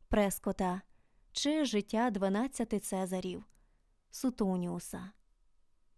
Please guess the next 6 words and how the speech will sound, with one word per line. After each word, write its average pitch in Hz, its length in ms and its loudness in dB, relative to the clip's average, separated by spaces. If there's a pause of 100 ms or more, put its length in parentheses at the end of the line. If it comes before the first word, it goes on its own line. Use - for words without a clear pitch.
(160)
Не 294 140 6
розплющуючи 254 800 2
очей, 254 560 0 (320)
я 220 200 4
відкриваю 196 540 0
книгу, 214 520 0